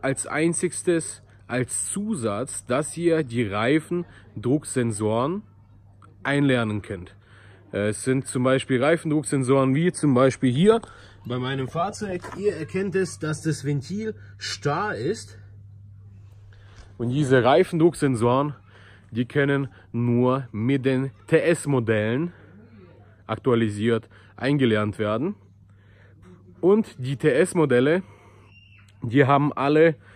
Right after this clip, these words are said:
kein Kabel mehr dran an den Geräten, sondern die haben eher solche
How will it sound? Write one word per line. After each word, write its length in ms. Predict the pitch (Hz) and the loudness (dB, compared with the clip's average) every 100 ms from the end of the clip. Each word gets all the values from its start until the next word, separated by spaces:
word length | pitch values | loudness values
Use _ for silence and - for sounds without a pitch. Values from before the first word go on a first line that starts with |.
| - - - | -20 -20 -6
kein 260 | 131 139 | -2 0
Kabel 400 | 120 107 104 104 | 0 -2 0 -2
mehr 160 | 117 135 | -2 -2
dran 380 | 131 127 190 202 | 0 0 -2 -6
an 160 | - 147 | -4 0
den 160 | 143 131 | 0 0
Geräten, 480 | 127 143 165 185 | 0 0 0 -2
sondern 560 | 127 117 127 135 156 165 - - - - - - | 0 0 2 2 2 -2 -8 -20 -20 -20 -20 -10
die 160 | 110 120 | 0 2
haben 260 | 135 156 156 | 4 2 0
eher 480 | 117 120 127 143 131 | -2 -2 -2 -2 -6
solche 680 | 123 127 135 - 143 147 147 | 0 2 2 2 4 4 0